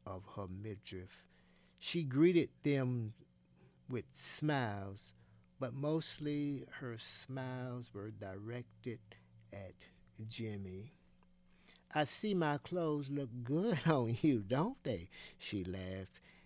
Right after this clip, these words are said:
and Jimmy laughed too. Willie James <clears throat> asked about the whereabouts of his mother and Mister Turner. "They drove out to see Uncle George."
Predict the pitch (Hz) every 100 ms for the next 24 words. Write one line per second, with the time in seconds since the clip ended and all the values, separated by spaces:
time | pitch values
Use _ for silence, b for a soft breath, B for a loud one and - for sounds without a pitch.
0 | - 92 98 123 120 113 113 110 104 -
1 | - 110 95 98 b b b b b 113
2 | 139 147 127 139 135 131 123 - - -
3 | 156 139 127 - - 123 127 - 113 113
4 | 113 110 - 135 123 110 107 98 101 -
5 | - 92 104 110 123 107 101 113 127 92
6 | 98 107 98 104 107 - 110 - 131 107
7 | 98 - - b b b b b b -
8 | 285 294 233 226 226 220 196 - 240 208
9 | 214 131 120 107 120 95 - -